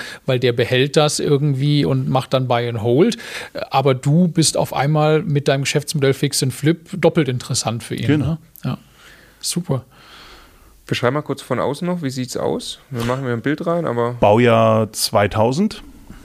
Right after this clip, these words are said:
Speaker 2: Ähm, wunderschön. Grundsätzlich so stadtvillenmäßig,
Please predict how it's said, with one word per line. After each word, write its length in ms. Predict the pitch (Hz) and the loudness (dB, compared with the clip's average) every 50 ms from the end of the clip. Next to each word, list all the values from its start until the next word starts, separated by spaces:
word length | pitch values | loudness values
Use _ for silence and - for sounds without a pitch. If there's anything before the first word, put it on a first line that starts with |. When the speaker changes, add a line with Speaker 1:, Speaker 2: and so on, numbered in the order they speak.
| - - - - | -20 -16 -6 0
Speaker 2:
Ähm, 880 | 127 120 120 127 123 123 123 123 123 123 120 120 117 117 120 117 117 123 107 | 2 4 4 6 6 4 4 4 2 0 0 -2 -2 -4 -4 -4 -4 -2 0
wunderschön. 680 | 104 127 175 185 180 156 - 143 160 180 196 196 190 - - - - - - - - - - - - - | 2 2 2 2 2 0 2 2 2 2 2 0 0 -2 -6 -12 -20 -20 -20 -20 -20 -20 -20 -20 -18 -8
Grundsätzlich 540 | - - 127 156 139 135 - - 139 135 123 - | 0 4 4 4 4 4 2 2 0 -2 0 0
so 160 | 131 123 110 | 0 0 0
stadtvillenmäßig, 1160 | - - - 123 143 - - 151 170 175 165 165 165 165 175 160 - - 104 - - - | 0 0 0 0 0 2 2 2 4 4 4 2 2 2 0 0 0 -2 -2 -2 -4 -10